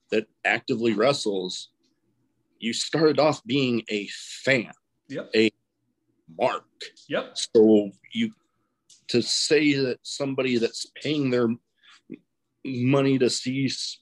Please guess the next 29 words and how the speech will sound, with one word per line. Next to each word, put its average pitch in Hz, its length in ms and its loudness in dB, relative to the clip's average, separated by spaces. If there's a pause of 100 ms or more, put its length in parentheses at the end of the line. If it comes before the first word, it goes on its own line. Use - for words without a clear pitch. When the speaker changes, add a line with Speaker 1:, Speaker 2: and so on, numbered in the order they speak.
Speaker 1:
uh, 110 160 2
whoever 120 600 -2
the 78 160 -10
hell, 87 480 -8 (720)
just - 360 -2
a 87 60 -4
mark, 110 460 2
it's - 140 -4
like, 95 180 -6 (300)
and 98 180 -2
saying 120 320 2
it 107 140 2
in 107 140 0
a 98 100 -2
derogatory 101 720 0
way, 98 140 -6
I'm 104 160 -6
like, 101 180 -6 (1160)
"Really? 127 460 4 (340)
You 113 140 4
can't 143 220 0
Speaker 2:
Yeah. 113 80 4
Speaker 1:
remember 117 340 2 (200)
a 113 100 0
time 117 440 -6
when 107 140 -4
you 107 140 -8
were 113 200 -4 (1080)
l-, 110 140 -10